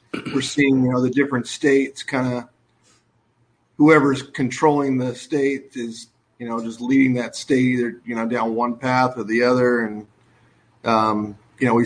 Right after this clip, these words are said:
we talked about, like, a lot of people migrating from one state to another over this, this time frame,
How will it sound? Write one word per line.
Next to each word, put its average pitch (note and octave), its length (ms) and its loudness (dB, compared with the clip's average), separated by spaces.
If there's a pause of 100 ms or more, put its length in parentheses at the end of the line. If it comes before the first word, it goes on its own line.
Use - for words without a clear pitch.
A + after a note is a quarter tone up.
(140)
we C3 140 6
talked B2+ 300 4
about, B2 440 4
like, A2 180 -6
a A#2 60 -2
lot A#2+ 100 4
of A2+ 80 0
people A#2+ 200 2
migrating A#2+ 840 2
from A2 360 -6 (580)
one A#2+ 200 0
state B2+ 380 4
to A#2+ 160 2
another B2 400 6
over B2 240 6
this, A#2+ 240 0
this B2 320 -6
time B2 320 0
frame, B2 500 2